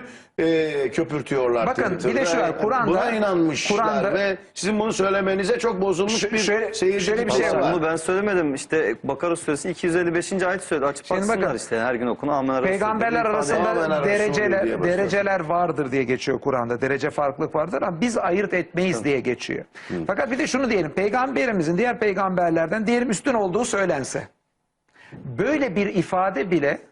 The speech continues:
Speaker 2: peygamber olmasaydı bütün alemleri yaratmazdım ifadesinin karşılığı değildir.
Speaker 1: Değil.
Speaker 2: Bu insanlar arasında bizim şeyde geçen
Speaker 1: Yani burada peygamberimiz
Speaker 2: primus inter pares gibi bir iddiadır.
Speaker 1: Peygamberimiz, e, sallallahu
Speaker 2: Bakın.
Speaker 1: aleyhi ve sellem gibi alçak gönüllü bir insanı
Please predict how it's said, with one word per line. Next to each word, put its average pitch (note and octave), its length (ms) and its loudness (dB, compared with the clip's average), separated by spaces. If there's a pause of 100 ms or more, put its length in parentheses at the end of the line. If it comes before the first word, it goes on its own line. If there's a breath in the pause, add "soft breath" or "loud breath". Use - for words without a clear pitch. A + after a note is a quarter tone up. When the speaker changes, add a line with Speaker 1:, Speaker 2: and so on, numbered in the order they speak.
(120)
Speaker 2:
peygamber G3+ 540 0
olmasaydı F#3+ 840 0
bütün A#3 200 -2
alemleri F3+ 540 2
yaratmazdım F3+ 760 0
ifadesinin E3+ 600 -2
karşılığı D#3 600 0
değildir. - 260 -6
Speaker 1:
Değil. B2 260 4 (160)
Speaker 2:
Bu B3+ 280 2 (100)
insanlar B3+ 600 0
arasında F#3 800 0
bizim G3+ 320 -2 (280)
şeyde F#3+ 300 0
geçen E3 260 0
Speaker 1:
Yani G#3 260 2
burada A#3+ 340 2 (120)
peygamberimiz A#3+ 640 0
Speaker 2:
primus B3 40 0 (120)
inter C4 300 0
pares A3+ 360 0
gibi G#3+ 240 0
bir A3+ 100 0
iddiadır. F#3+ 560 0
Speaker 1:
Peygamberimiz, G#3+ 720 0
e, F#3+ 120 4
sallallahu F#3 340 0
Speaker 2:
Bakın. G#3 180 2
Speaker 1:
aleyhi G3+ 200 0
ve F#3+ 60 2
sellem G3 440 0
gibi F#3 140 2
alçak F3 480 -2
gönüllü E3+ 420 2
bir E3 200 0
insanı F3+ 680 0